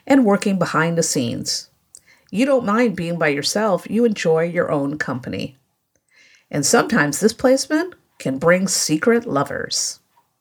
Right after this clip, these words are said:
All right, those are some mini thoughts about the Venus,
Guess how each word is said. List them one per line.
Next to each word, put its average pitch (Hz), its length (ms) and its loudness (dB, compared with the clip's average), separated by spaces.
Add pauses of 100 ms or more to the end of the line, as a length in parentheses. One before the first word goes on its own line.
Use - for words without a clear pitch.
(1120)
All 311 100 4
right, 233 300 2
those 453 260 2
are 466 60 -2
some 240 340 0
mini 262 260 2
thoughts 165 440 0
about 156 480 0 (100)
the 175 160 -6
Venus, 220 640 0